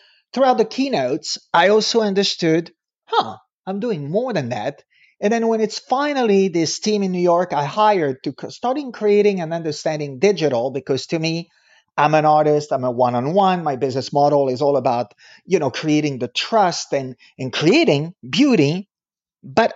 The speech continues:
I, I, you know, I, I just knew in my heart that it was more, more, more than that. And finally, this team in New York said, "You know, we need to find your unique selling proposition." Until the question came, and that was one of my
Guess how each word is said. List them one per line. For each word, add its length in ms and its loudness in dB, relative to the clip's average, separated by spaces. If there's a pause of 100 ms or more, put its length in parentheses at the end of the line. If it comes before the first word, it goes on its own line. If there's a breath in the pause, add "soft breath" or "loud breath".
I, 180 -6
I, 140 4
you 140 0
know, 120 -6
I, 220 -8
I 100 -14
just 320 -12
knew 320 -2
in 140 -2
my 200 0
heart 360 0
that 160 0
it 80 0
was 220 0
more, 300 2
more, 320 2
more 260 -2
than 180 -2
that. 320 0
And 320 -4 (320)
finally, 420 2
this 260 -2
team 200 0
in 100 0
New 100 0
York 440 0
said, 320 -2
"You 80 -2
know, 120 2
we 140 -2
need 200 -6
to 80 2
find 460 0 (280 soft breath)
your 140 0
unique 340 -2
selling 400 0
proposition." 880 0 (680)
Until 340 0
the 80 -4
question 520 -4
came, 460 -4
and 380 -12
that 340 2
was 220 0
one 220 0
of 120 -4
my 160 0